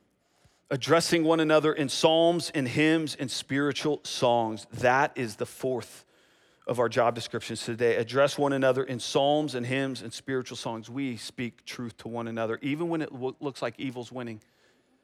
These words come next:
We keep singing, making melody to the Lord with our heart, giving thanks always in everything to God the Father in the name of our Lord Jesus Christ. We keep singing. The alive church stays courageous, even when it makes no sense, right?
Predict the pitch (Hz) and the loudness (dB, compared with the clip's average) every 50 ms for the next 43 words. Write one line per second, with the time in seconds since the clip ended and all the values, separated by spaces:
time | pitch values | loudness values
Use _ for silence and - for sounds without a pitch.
0 | _ _ _ _ _ _ _ _ _ _ _ _ _ _ - 131 123 - - 139 | _ _ _ _ _ _ _ _ _ _ _ _ _ _ -10 -8 -6 -4 -4 -4
1 | - - 147 135 127 127 123 117 - _ _ _ _ _ _ _ _ _ _ _ | -4 -2 -2 -2 -2 -2 -4 -8 -12 _ _ _ _ _ _ _ _ _ _ _
2 | _ - - - - - 143 131 131 139 147 151 151 147 139 139 127 - 139 127 | _ -2 0 0 0 0 0 2 4 6 8 8 6 6 2 0 -2 -2 -2 -2
3 | 131 127 127 127 127 131 127 - - 131 117 110 120 117 113 104 - - 147 139 | 0 2 2 2 2 0 -2 0 0 0 0 0 0 -2 -2 -2 -2 -2 -2 -2
4 | 135 123 - - - 151 151 143 113 - - - - 151 147 147 147 143 135 127 | -2 -4 -2 2 2 2 2 2 -2 -4 -6 -2 2 4 4 6 6 6 6 4
5 | 117 117 127 123 - - 160 151 147 156 139 - 139 131 117 127 120 135 135 135 | 4 0 -4 -4 -2 2 2 2 4 2 0 0 -2 -2 -2 -2 2 2 2 2
6 | 127 131 - - 127 117 113 123 120 117 120 117 123 127 131 131 123 113 123 113 | 2 0 -2 0 0 0 0 0 -2 -2 -4 -4 -2 -2 -2 -2 -2 -2 -2 -4
7 | 113 120 120 117 113 113 - 120 110 113 107 - - - 120 110 104 - - - | -4 -4 -6 -6 -6 -8 -10 -10 -10 -10 -12 -12 -10 -8 -8 -8 -8 -10 -12 -8
8 | 113 131 151 156 147 131 - - - 147 143 - - - - 143 139 135 131 120 | -4 -2 0 0 0 -2 -4 -4 -4 -4 -4 -4 -6 -4 -2 -2 0 -2 -2 -2
9 | 120 131 127 120 123 123 139 156 165 151 - - 165 147 - - - - 175 151 | 0 2 4 4 6 6 6 6 4 2 -2 -4 -4 -4 -6 -8 -2 2 4 4
10 | 147 143 - - - 139 127 135 135 143 135 127 - - - - - - - 226 | 4 2 -2 -4 -6 -2 0 2 2 0 0 -6 -10 -12 -14 -16 -8 -2 2 2
11 | 233 262 302 294 277 262 - 233 226 220 226 208 - - 226 214 190 - - 226 | 4 4 4 4 4 4 4 4 4 2 0 0 2 2 2 2 2 4 2 2
12 | 175 - - 208 196 | 2 4 2 2 2